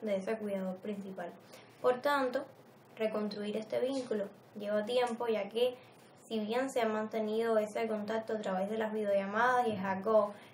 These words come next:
efectivo que mantiene en efecto esa comunicación, no es igual que el contacto físico, directo y diario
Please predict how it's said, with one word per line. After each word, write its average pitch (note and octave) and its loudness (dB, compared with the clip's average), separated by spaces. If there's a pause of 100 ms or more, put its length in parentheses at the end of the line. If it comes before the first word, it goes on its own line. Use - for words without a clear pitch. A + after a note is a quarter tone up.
(100)
efectivo A#3+ 4
que F#3+ 0
mantiene G3 -2 (340)
en G#3 -2
efecto A3 0
esa G3+ 0
comunicación, A#3+ 0
no A#3 -2
es C4 -4
igual G#3+ 0 (540)
que A3 2 (260)
el G#3 -4
contacto G#3 0
físico, A#3+ -2
directo G#3+ 0
y A3+ 0
diario A3 0